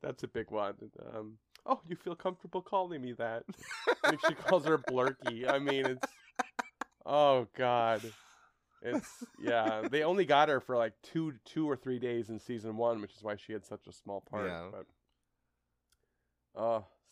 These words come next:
Speaker 1: so good.
Speaker 2: Yeah, I love her. Like, every little thing is just instantly iconic.
Speaker 1: And you know what? Besides Aaron, you know who has the best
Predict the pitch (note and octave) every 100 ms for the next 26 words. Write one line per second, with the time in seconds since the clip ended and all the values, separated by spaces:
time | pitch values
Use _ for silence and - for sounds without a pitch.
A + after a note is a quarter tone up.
0 | - B2+ B2 B2 B2 A#2+ - G2 - -
1 | _ _ _ _ _ _ - - C#2 F2
2 | - - F#2+ G2 G2+ - F2+ D2 - D#2+
3 | E2 F2 E2 - G#2+ G2 D#2 D#2+ E2 D#2
4 | D2 E2 D#2+ D#2 - _ _ _ _ _
5 | _ - A#2 G2+ - F#2+ D#2+ D#2 D#2 -
6 | - C#2 D#2+ _ _ _ _ _ _ _
7 | F3 F#3 G#3 A#3 B3 G#3+ G3 - E3 -
8 | G#3 F#3 - D#3+ C#3+ A#2+ C#3 E3+ F3+ D#3+
9 | D3+ A#2+ A2 A#2 A2 A2 - -